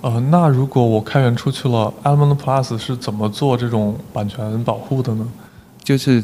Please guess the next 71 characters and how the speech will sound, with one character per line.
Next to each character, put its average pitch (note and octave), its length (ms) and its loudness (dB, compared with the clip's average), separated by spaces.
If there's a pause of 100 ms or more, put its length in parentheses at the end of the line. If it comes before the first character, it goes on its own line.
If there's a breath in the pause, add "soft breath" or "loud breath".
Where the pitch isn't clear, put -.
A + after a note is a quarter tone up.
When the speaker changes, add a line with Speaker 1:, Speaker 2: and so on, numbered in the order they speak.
Speaker 2:
这 D#3+ 100 0
个 C3+ 220 4
版 G#2+ 180 0
权 A2+ 120 2
保 A2 120 0
护， A2+ 380 2 (400 loud breath)
就 C3 100 0
是 B2+ 60 4
版 G2+ 160 0
权 A#2 160 2
保 G2+ 160 2
护 B2 180 6
的 G2+ 160 4
上 A2 220 0
面， G#2 180 4
就 G#2+ 120 0
是 G2+ 280 0 (120)
我 G2 180 -2
之 A#2+ 140 -2
前 A#2 100 4
不 A2 60 0
是 A#2+ 80 4
提 - 180 -6
过 G2+ 160 2
M A2 180 -2
I A2 140 0
T G#2+ 220 -2
和 F#2 60 0
G A#2 160 -4
P A2+ 180 2
L， F#2+ 40 2
Speaker 1:
是 F#2+ 60 2
的。 F#2 180 -2 (460 loud breath)
Speaker 2:
就 B2 80 0
是 A#2 140 2
你 G#2 360 4 (240)
开 D3+ 160 2
源 B2+ 140 6
出 B2 100 0
去 C3 140 0
的 A2+ 100 4
时 G#2 120 0
候， G2+ 140 2
你 F#2+ 140 2
就 A2 200 0
会 G#2+ 340 2
在 A2 220 2
那 G#2 120 4
个 G2+ 160 0
网 F#2 200 0
站 A2 200 0
上 G#2+ 140 2
声 C3 220 -2
明， F#2+ 260 2 (420 loud breath)
哎， G2+ 160 -4
我， F#2+ 180 0
我 G2 140 -2
这 A#2+ 160 2
网 G2+ 160 2
站 G#2 160 0
上 G#2+ 140 -2
的 G2 80 0
所 G2+ 160 -6
有 A#2 100 -2
东 A#2 180 -2
西， - 220 -4 (220 loud breath)
我 - 80 -10
都 A2 100 0
是 A2+ 120 -2
遵 A#2 200 0
循 G#2+ 160 -4